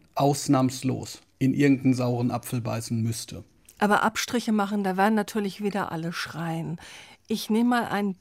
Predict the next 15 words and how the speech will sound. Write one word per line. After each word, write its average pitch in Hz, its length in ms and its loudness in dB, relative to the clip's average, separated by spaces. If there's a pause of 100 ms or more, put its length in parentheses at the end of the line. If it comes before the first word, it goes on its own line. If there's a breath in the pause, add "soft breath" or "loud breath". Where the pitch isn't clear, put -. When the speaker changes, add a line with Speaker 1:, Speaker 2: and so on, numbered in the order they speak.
(120)
Speaker 2:
Beispiel 226 800 -4
aus 190 300 -8
Ihrem 190 360 -6
Blog, 208 440 -4
wo 220 120 -4
ich 220 200 -10
gemerkt 196 420 -6
habe, - 140 -12
dass 214 140 -6
Sie 214 100 -4
auch 220 80 -4
ganz 185 240 -6
konservative 185 760 -2
Züge 165 380 -2
haben. 160 300 -2